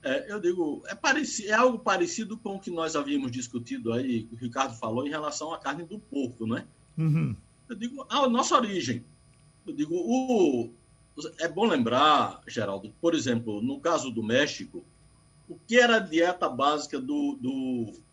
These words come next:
Speaker 1: do nosso asteca, né? Ele tinha o milho, ele tinha o agave,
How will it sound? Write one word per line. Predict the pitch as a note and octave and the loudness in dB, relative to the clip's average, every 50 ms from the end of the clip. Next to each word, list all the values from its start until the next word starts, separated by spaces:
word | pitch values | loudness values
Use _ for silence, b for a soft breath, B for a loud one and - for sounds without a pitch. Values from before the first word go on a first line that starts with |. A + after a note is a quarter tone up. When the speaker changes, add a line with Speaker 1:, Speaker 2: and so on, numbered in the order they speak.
| _ | _
Speaker 1:
do | A#2+ B2 | -4 -2
nosso | B2+ C3+ D3 D#3+ D#3 - - B2+ | 0 2 2 2 2 0 0 0
asteca, | B2+ - - - - - - D3+ D3 B2+ A#2 - G2+ E2+ | 0 0 0 -2 -4 -2 0 2 2 2 0 -4 -8 -6
né? | F2+ A2 D#3 G3 - - _ _ _ _ _ _ _ _ _ _ _ _ _ _ _ _ _ _ _ - | -4 -4 -4 -4 -8 -12 _ _ _ _ _ _ _ _ _ _ _ _ _ _ _ _ _ _ _ -6
Ele | - F3+ F3+ F#3 G3 | -2 -2 0 0 -2
tinha | G3 - - D#3 D#3 D3 C#3 C3 C3+ C3+ - - _ _ _ _ _ _ _ | -4 -4 -2 0 2 4 4 4 2 0 -4 -10 _ _ _ _ _ _ _
o | D#3+ D#3+ | -4 0
milho, | F3 D3 C#3+ D3+ F#3 A3 D#4 D#4 - - _ _ _ _ _ _ _ _ _ _ _ _ _ _ | 4 6 6 6 6 2 0 -4 -6 -10 _ _ _ _ _ _ _ _ _ _ _ _ _ _
ele | D3+ D#3+ F3 F3 F3 | -2 2 2 4 2
tinha | E3+ - C#3 C#3 C3+ | 2 0 -2 -2 0
o | C3+ C#3+ | 2 2
agave, | C#3 C#3 A#2 G#2+ A2+ A#2 B2 C3+ D#3+ F#3+ A3+ | 2 2 0 0 2 2 2 2 0 -2 -6